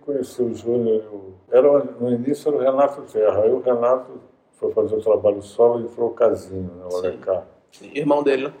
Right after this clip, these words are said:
Speaker 1: Irmão dele, é. O Jorge ficou fazendo lá o Carmo.
Speaker 2: Em setenta e quatro também tem um disco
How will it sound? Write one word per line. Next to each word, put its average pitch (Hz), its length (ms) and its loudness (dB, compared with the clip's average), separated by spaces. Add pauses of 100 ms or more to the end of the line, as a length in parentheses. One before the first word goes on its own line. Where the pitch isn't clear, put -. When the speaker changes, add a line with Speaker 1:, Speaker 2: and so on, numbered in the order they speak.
Speaker 1:
Irmão 107 320 0
dele, 92 280 2
é. 87 280 -10
O 101 60 -16
Jorge 120 520 2
ficou - 320 -16
fazendo 120 580 -4
lá 104 120 0
o 98 60 -4
Carmo. 104 480 -4 (120)
Speaker 2:
Em 165 140 -6
setenta 196 500 2
e 185 40 4
quatro 175 520 6
também 147 340 -2
tem 165 120 0
um 147 120 0
disco 139 540 -6